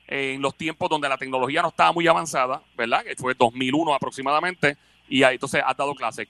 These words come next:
¿Cuál ha sido la experiencia de aprendizaje en general? Obviamente estamos, ¿verdad?, especulando, donde tú dices, "Caramba, los estudiantes de este año, estos años, como que me salieron más, ¿verdad?, más eficientes a nivel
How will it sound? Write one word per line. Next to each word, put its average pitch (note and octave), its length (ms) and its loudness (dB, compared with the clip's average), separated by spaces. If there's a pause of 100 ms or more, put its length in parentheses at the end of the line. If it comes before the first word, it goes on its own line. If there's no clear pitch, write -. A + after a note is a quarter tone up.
(120)
¿Cuál G#3+ 580 4
ha F#3 100 0
sido F3 280 -6
la F#3+ 60 -4
experiencia E3+ 500 -6
de F3+ 60 0
aprendizaje D#3 580 -6 (440)
en F3 200 -2
general? D#3+ 580 2
Obviamente D3+ 400 -4
estamos, D#3+ 300 0
¿verdad?, C#3+ 260 2
especulando, C#3+ 640 -4 (640)
donde D#3+ 180 0
tú G#3 280 -4
dices, F#3+ 220 0
"Caramba, D3+ 340 6
los C3+ 220 8
estudiantes E3+ 640 0
de E3 140 0
este A#3 200 -8
año, A3+ 200 -6
estos - 300 -6
años, A3 280 -2
como D#3 180 2
que C#3+ 140 -2
me C3 80 -6
salieron F3+ 500 0 (480)
más, D#3 380 4
¿verdad?, E3+ 360 2
más D3+ 180 -2
eficientes G3 600 -6
a E3 40 0
nivel D#3+ 320 -4